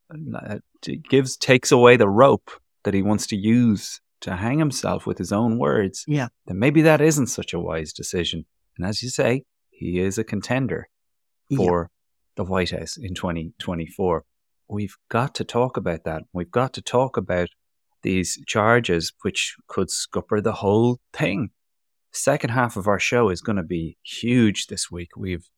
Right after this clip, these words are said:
Speaker 1: so much to get through, including, as I said, what Kevin McCarthy is up to now in terms of this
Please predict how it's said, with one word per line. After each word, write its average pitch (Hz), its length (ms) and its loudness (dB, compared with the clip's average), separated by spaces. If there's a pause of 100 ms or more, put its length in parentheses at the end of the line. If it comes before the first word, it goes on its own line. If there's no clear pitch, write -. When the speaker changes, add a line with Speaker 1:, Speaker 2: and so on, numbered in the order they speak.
Speaker 1:
so 120 460 -2
much 90 420 -4 (100)
to - 100 -12
get 90 240 -6
through, 87 280 -4 (520)
including, 101 440 0
as 82 120 -10
I 90 60 -10
said, 87 360 -4 (360)
what 110 200 -2
Kevin 120 280 -4
McCarthy 95 580 -4
is 82 140 -4
up - 180 -6
to 87 200 -4
now 87 440 -2 (500)
in 87 180 -10
terms 92 260 -6
of 85 100 -10
this - 200 -10